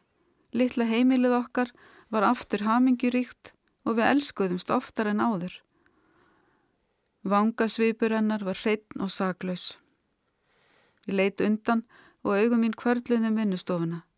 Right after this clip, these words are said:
Námu loks staðar við myndirnar upp við vegginn. Ein þeirra var kunnugleg og mér fannst ég hafa séð hana áður. Þar til ég áttaði mig og fegins hendi greip ég tækifærið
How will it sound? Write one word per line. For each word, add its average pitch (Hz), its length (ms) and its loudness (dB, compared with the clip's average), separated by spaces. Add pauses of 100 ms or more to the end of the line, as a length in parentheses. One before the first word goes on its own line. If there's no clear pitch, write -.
(380)
Námu 208 320 0
loks 220 280 -2
staðar 208 480 -2
við 190 140 -2
myndirnar 220 580 -2
upp - 200 -6
við 220 160 -2
vegginn. 208 420 -6 (960)
Ein 269 260 4
þeirra 269 260 4
var 247 100 0
kunnugleg 196 680 0
og 214 140 -2
mér 214 140 -2
fannst 247 320 0
ég 233 100 0
hafa 196 160 0
séð 269 320 0
hana 240 160 2
áður. 240 360 0 (920)
Þar 240 180 -2
til 233 140 -2
ég 220 100 2
áttaði 180 380 -2
mig 165 180 -4 (300)
og 202 180 -4
fegins 254 400 2
hendi 254 400 0
greip 233 320 0
ég 196 140 -6
tækifærið 254 640 -2